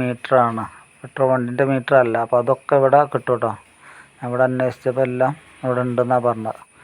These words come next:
ബേ-, അതുപോലെ ബാറ്ററി ഉണ്ട്, തുലാസുകളുണ്ട്, എല്ലാം ഇവിടെ കിട്ടും ട്ടോ. ചന്തക്കുന്ന് വെളി-, ചന്തക്കുന്നിന്ന്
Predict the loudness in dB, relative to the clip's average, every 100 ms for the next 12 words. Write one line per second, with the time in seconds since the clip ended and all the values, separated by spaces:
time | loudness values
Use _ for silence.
0 | -20 -20 -20 -12 -6 2 4 4 2 -2
1 | 0 0 0 0 0 0 -4 -6 -4 -2
2 | -2 -4 -20 -20 -14 -4 2 2 2 -2
3 | -6 -2 0 0 0 -4 -4 -12 -20 -20
4 | -20 -20 -20 -20 -20 -20 -10 -6 0 2
5 | 2 0 -2 -4 -8 -6 -6 -6 -16 -20
6 | -20 -20 -20 -20 _ -20 -14 -8 -4 -4
7 | -2 -4 -2 -2 -4 -8 -20 -20 -20 _
8 | -20 -8 -6 -6 -8 -16 -20 -20 -20 -20
9 | -20 -20 -20 -20 -12 -6 -2 -2 -2 -2
10 | -2 0 0